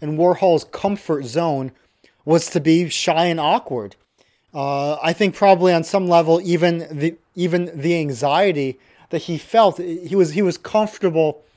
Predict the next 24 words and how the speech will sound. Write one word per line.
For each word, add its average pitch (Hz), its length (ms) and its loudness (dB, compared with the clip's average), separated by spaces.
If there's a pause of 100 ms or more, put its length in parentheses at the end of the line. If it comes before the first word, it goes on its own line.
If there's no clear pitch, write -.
(440)
feeling 208 480 4
that 165 180 4
anxiety. 160 720 0 (880)
And, 185 420 2
um, 175 420 4 (680)
I 214 140 6
believe 196 560 2
that 185 340 4 (200)
certainly 202 1040 2
kids 185 400 0
growing 180 380 0
up 180 180 -2 (640)
in, 170 260 -4
in 180 140 -8
this 160 180 -4
time, 190 440 -2 (340)
having 175 300 -2
gone 170 280 4
through 196 260 0
the 156 100 0
last 151 340 0
few 160 160 -6
years, 175 380 0
and 143 180 -6